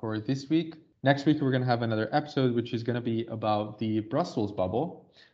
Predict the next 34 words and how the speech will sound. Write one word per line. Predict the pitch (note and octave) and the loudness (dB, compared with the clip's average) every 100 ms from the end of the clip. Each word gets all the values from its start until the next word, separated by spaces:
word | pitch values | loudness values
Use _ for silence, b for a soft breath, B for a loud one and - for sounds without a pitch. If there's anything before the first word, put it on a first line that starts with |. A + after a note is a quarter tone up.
| b | b
And | G#2+ G#2+ A2+ | 2 2 2
we're | A#2+ | 0
gonna | A#2+ B2 A#2+ A#2 A#2 A#2 A2+ | 0 0 2 4 4 2 0
talk | A2+ A2+ | -2 0
about, | A2+ G#2+ G#2+ - - - - - | 2 4 4 0 -12 -20 -16 -6
mm, | A2+ A2 G#2+ G#2+ A2+ - | -4 -2 -2 -4 -6 0
next | B2+ C#3 - | 4 4 6
week, | C#3+ C#3+ - - _ _ _ A#2+ | 2 2 -10 -20 _ _ _ 2
Loredana | A#2+ A#2+ A#2+ | 4 6 2
is | A#2+ | 0
not | A#2 A2+ | 0 -2
gonna | B2+ | 0
be | A#2+ A2 | 0 0
there, | A2 B2+ - B B B | 0 -2 -4 B B B
but | A#2+ | 2
I'm | B2 | 4
gonna | B2+ | 4
be | B2 A#2+ | 4 4
with, | A2+ A2 A2 | 4 2 0
uh, | A2 G#2+ G#2+ G#2+ G#2 | 2 2 2 0 0
with | G#2+ A2 | -2 -4
Tiana, | - C3+ C3 A#2 A#2+ - | 0 2 2 0 -4 -6
and | A#2+ A2+ | -2 0
we're | A2+ | 0
gonna | A#2 A#2 A#2 | -2 -2 -2
talk | A2+ A2 A2 | 0 -2 0
about, | A2 G#2+ G#2+ G#2+ - | 0 2 2 -2 -4
again, | A#2 A2 G#2+ | 0 0 0
the | G2+ | -2
Brussels | C3+ C#3+ C#3 | -2 0 0
bubble, | A#2+ A2+ A2 A#2 - - | 2 2 0 -2 -8 4
what | A2+ B2+ | 6 8
it | A#2+ | 6
is, | G#2+ G#2+ G#2+ - | 4 2 -2 -6